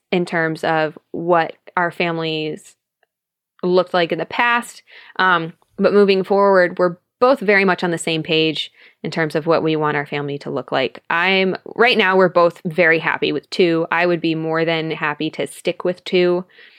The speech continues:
Um, but also, I know that people change their minds. We're both very young.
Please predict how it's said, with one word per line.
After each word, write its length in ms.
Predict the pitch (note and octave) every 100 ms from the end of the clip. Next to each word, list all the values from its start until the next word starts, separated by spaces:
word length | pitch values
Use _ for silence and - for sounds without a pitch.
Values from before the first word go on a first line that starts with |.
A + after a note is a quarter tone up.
| - _ _ _
Um, 380 | F3+ D#3 D3 D3 _ E3+
but 180 | F#3
also, 580 | - E3+ - E3 D#3+ D#3 _ _ _ _ _
I 100 | E3 D3+
know 120 | D3+
that 100 | D3
people 220 | D3+ D3+
change 240 | - D3
their 100 | D#3
minds. 480 | D3+ F3 F3+ F3 E3+ -
We're 80 | E3+
both 200 | D3 C#3+
very 220 | C#3 C3+
young. 520 | C#3 E3 E3 E3 D#3+